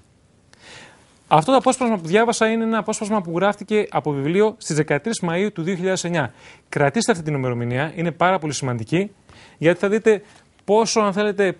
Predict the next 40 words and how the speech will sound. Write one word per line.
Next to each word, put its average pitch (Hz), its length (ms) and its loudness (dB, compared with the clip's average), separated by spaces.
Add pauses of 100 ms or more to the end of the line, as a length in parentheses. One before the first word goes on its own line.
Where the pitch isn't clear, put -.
(360)
προβλέφθηκε 170 680 2
νωρίτερα 160 600 2
η 165 80 -6
κατάσταση 202 460 2
που 175 80 -4
δου-, 190 260 -4
που 156 100 -6
ζούμε 196 220 -2
σήμερα, 127 520 -2
δύο 180 220 -2
χιλιάδες 180 320 0
έντεκα. 131 400 -2 (720)
Το 143 120 0
βιβλίο 175 200 2
αυτό 190 160 2
βεβαίως 185 300 0
ονομάζεται 170 440 0
"Συσάχθεια" 202 640 2 (460)
και 196 100 -4
είναι 208 120 2
του 185 120 -6
κυρίου 180 420 0
Σπύρου 196 280 -2
Λαδιώτη, 156 420 -2
ο 170 40 0
οποίος 170 260 -4
είναι 180 80 -4
προσκεκλημένος 151 560 -4
εδώ 147 100 0
πέρα 151 160 -4
στην 151 120 -6
εκπομπή, 127 460 -4 (340)
ως 165 260 0 (220)
τέος 202 340 4
στέλεχος 185 580 -2
της - 140 -14
Κεντρικής 143 420 -2
Τράπεζας 170 300 -4
του 156 80 -14
Καναδά. 151 420 2